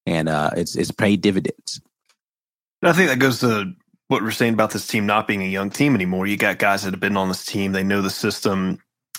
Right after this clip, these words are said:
Speaker 2: and they have been, you know, Zep Jaspers,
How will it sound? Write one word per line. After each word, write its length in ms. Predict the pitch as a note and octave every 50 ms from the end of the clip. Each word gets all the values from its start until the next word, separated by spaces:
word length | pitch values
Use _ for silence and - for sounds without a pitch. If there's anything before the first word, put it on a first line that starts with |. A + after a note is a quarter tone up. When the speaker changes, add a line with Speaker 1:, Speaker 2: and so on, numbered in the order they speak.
| - -
Speaker 2:
and 460 | G2+ G2+ G2 F#2+ - - - - - - _ _ _ _ _ _ _ _ _ _ _ _ _ _ _ _ _ _ _
they 200 | - G#2+ G2+ G2
have 120 | G2 G#2 F#2+
been, 200 | G2 F#2+ F#2 - _ _ - -
you 120 | F2+ F2+ F2+
know, 100 | - - - - - - - -
Zep 260 | - G#2 A2 - -
Jaspers, 600 | - G#2+ A#2 D3 D3 - - D#2+ D#2+ - -